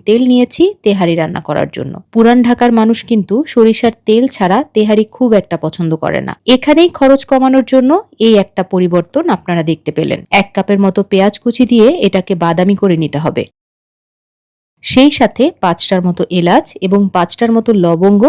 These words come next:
এবং দুই টুকরা দারচিনি দিয়ে দিলাম। হাফ চা চামচ আস্ত কালো গোলমরিচ। পেঁয়াজ যখন বাদামি হচ্ছে, তখন চলুন তেহারির মশলাটা তৈরি করি। বরাবরের মতো আমার অন্যান্য রেসিপিতে তেহারির যেভাবে মশলা তৈরি করি, এখানেও সেই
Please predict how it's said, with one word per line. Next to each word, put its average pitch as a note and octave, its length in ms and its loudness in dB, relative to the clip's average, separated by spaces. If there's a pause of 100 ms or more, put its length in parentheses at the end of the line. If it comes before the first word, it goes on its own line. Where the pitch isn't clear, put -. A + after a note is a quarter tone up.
(160)
এবং G#3+ 220 0 (140)
দুই G#3 180 2
টুকরা C#4+ 320 0
দারচিনি G3 520 0
দিয়ে F3 180 2
দিলাম। C3+ 260 -4 (100)
হাফ A#3 180 -2
চা C4+ 120 2
চামচ B3+ 360 0 (140)
আস্ত A3+ 300 -2 (180)
কালো A#3 260 4
গোলমরিচ। D#3+ 520 -2 (220)
পেঁয়াজ A3 300 0 (140)
যখন C#4 320 0
বাদামি G#3+ 360 2
হচ্ছে, G#3 360 -2 (200)
তখন G3 280 -4
চলুন A3 340 2 (180)
তেহারির F#3+ 420 0
মশলাটা F#3 460 -2
তৈরি F3+ 260 -2
করি। D#3 240 -10 (220)
বরাবরের C4 480 6
মতো A#3 260 0 (140)
আমার G3+ 340 0
অন্যান্য A#3+ 400 0
রেসিপিতে C#4 580 0 (160)
তেহারির G#3 440 0
যেভাবে G3+ 460 0
মশলা B3 400 0 (100)
তৈরি B3+ 180 2
করি, F3+ 260 0 (240)
এখানেও C4+ 480 0
সেই C#4+ 300 0